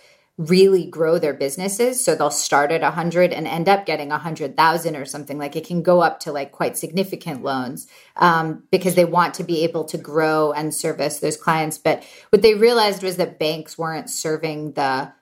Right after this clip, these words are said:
um, the very poor, and that there wasn't a place for people to put their savings. There wasn't a place to, um, get small loans to start your small business. Um,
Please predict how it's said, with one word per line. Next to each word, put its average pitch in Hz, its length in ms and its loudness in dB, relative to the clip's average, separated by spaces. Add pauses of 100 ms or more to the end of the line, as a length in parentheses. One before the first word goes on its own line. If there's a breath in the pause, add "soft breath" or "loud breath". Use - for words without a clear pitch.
(220)
um, 147 600 0 (240)
the 175 140 2
very 156 400 2
poor, 160 560 -2 (380 soft breath)
and 170 300 4
that 160 240 0
there 165 120 4
wasn't 165 520 0
a - 80 -10
place 156 360 -2
for 165 120 -6
people 147 400 -6
to 147 580 -6
put 170 160 -2
their - 140 -8
savings. 202 600 2
There 160 120 0
wasn't 147 300 -4
a - 40 -8
place - 480 -2
to, 147 480 -4 (280 soft breath)
um, 147 320 -2
get 165 400 4
small 175 440 2
loans 180 520 -2
to - 160 -12
start 147 520 -2
your 160 140 -2
small 156 380 0
business. 156 600 -4 (380 loud breath)
Um, 165 520 2